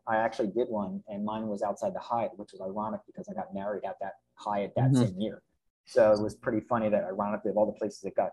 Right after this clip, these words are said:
Speaker 1: auctioned to, it was there. And I did, I've done a public art for University of Maryland when they had t-, large turtles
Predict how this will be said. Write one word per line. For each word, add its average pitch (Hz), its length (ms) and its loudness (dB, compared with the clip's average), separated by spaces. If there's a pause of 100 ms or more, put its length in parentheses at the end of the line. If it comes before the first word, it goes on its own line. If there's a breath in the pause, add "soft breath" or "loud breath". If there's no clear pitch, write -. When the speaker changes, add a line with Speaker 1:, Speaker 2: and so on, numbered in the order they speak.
Speaker 1:
auctioned 107 460 0
to, 98 100 -8
it 85 120 -6
was - 160 -8
there. 196 180 0
And 196 120 -4
I 185 140 -8
did, 202 160 -2 (500 soft breath)
I've 110 140 4
done 113 200 4
a 98 40 -2
public - 320 2
art 104 320 4
for 98 200 -4
University 101 360 -2
of 87 80 -12
Maryland 104 320 0
when 95 120 -8
they 95 100 -2
had 87 140 -8
t-, - 100 -20 (160)
large 101 340 0
turtles 143 540 0